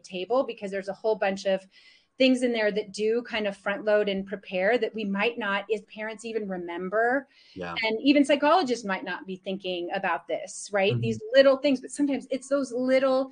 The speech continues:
Speaker 1: details that can blow up in our face. And
Speaker 2: Yeah.
Speaker 1: then we wanna have those.
Speaker 2: Yeah,
Speaker 1: Um,
Speaker 2: absolutely. Yeah,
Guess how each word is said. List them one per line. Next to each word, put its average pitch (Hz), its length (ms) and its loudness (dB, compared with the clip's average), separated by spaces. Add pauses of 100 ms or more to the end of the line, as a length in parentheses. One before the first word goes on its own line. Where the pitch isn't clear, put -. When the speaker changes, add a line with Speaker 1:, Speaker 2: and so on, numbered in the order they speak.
(200)
Speaker 1:
details 269 680 -2
that 226 260 4 (460)
can 220 600 -2 (880)
blow 214 440 2
up 202 200 2
in 196 100 -2
our 185 160 -4
face. 196 680 -4
And 202 120 0
Speaker 2:
Yeah. 127 120 6
Speaker 1:
then 120 120 0
we 381 140 -10
wanna 185 180 -8
have 185 280 -6
those. 180 560 -6 (340)
Speaker 2:
Yeah, 110 180 0
Speaker 1:
Um, 90 60 -2
Speaker 2:
absolutely. 90 460 -8 (1300)
Yeah, 90 340 0